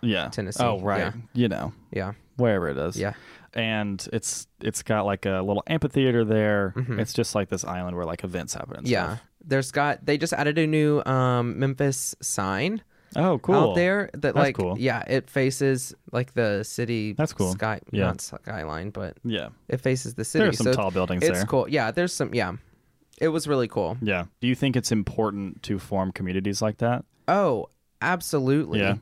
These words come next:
Speaker 2: I, so there were a few people that had been there, um,
Speaker 1: Mm-hmm.
Speaker 2: that I had, like, been following in the Memphis photo community for a while.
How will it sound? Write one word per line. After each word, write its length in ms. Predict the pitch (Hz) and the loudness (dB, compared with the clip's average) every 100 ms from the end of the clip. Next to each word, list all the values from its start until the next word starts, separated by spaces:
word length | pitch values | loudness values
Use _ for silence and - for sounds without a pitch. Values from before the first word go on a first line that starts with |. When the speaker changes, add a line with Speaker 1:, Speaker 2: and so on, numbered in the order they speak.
| - _ _ _ _ | -8 _ _ _ _
Speaker 2:
I, 420 | 147 156 170 180 | 2 4 4 2
so 160 | - 190 | 0 0
there 140 | 180 | 2
were 140 | 208 226 | 4 4
a 40 | |
few 200 | 226 208 | 2 -2
people 240 | 208 202 190 | -2 0 2
that 120 | 160 | 2
had 160 | 135 | 0
been 220 | 123 123 120 | 2 2 2
there, 340 | 110 95 - - | 0 0 -4 0
um, 100 | 107 | 0
Speaker 1:
Mm-hmm. 260 | 90 101 | 2 0
Speaker 2:
that 100 | 104 | 0
I 240 | 123 123 123 | 2 2 0
had, 180 | - 139 | -2 -2
like, 220 | 131 120 | 0 -2
been 160 | - 123 | -2 -2
following 400 | - 110 107 110 | 0 0 0 0
in 80 | 107 | -2
the 40 | |
Memphis 300 | 104 101 - | -4 -6 -6
photo 180 | 101 101 | -4 -4
community 360 | 101 98 92 98 | -4 -6 -6 -6
for 340 | - 104 107 - | -2 0 0 -2
a 80 | 110 | -2
while. 540 | 90 90 98 120 127 | 0 0 0 0 -2